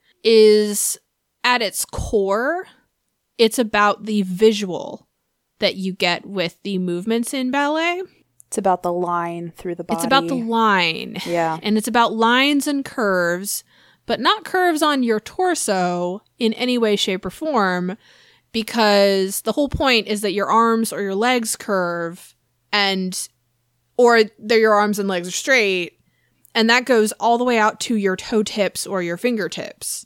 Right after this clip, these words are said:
Speaker 2: Mm-hmm.
Speaker 1: And there's this very, very, very, um, damaging thought process that that kind of feeds into,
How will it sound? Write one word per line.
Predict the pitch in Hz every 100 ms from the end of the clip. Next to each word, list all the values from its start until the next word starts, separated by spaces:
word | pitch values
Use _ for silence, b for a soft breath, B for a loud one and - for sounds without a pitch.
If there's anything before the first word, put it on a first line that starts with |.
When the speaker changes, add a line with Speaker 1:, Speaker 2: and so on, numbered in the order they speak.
| _ -
Speaker 2:
Mm-hmm. | 208 202 180 170 _ _ _ _ _ -
Speaker 1:
And | 233 214 208 202 196 196 - B B B B _ _ _
there's | 220 214 208
this | 214 202 - - - - - _ _ _ _
very, | 196 208 214 190
very, | 190 175
very, | 185 175 165 170 - _ _ _ _ 196
um, | 180 170 160 -
damaging | 208 196 226 196 165 180 - _ _ _ _ _ _ -
thought | 208 208
process | - 202 185 202 170 -
that | 190
that | 180 160
kind | - 175
of | -
feeds | 170 175 196
into, | 240 247 214 175 170